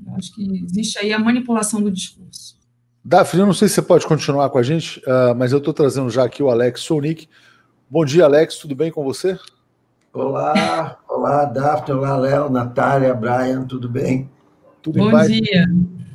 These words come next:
Speaker 2: Você segue aqui ou, ou se despede, Daphne? Porque você tinha dito que tinha um compromisso?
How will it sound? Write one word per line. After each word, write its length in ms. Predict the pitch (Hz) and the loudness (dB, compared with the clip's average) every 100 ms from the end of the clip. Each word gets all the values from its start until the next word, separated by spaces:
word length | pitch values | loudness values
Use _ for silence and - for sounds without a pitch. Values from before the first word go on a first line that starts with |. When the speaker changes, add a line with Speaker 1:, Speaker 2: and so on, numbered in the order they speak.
| - | -12
Speaker 2:
Você 200 | - 175 | -2 -2
segue 320 | - 214 190 | 2 2 2
aqui 360 | 180 226 254 - | 0 -2 -4 -2
ou, 320 | 202 196 190 | 2 4 4
ou 100 | 180 | 0
se 120 | 139 170 | -2 -6
despede, 420 | - 180 147 131 | -4 0 0 0
Daphne? 340 | 135 120 127 | -4 -4 -12
Porque 140 | 123 147 | -12 -10
você 200 | 147 160 | -10 -10
tinha 220 | - 156 | -10 -8
dito 200 | 151 - | -10 -12
que 80 | - | -16
tinha 180 | 160 | -12
um 40 | 147 | -10
compromisso? 680 | 147 139 143 170 - - | -10 -8 -6 -6 -8 -18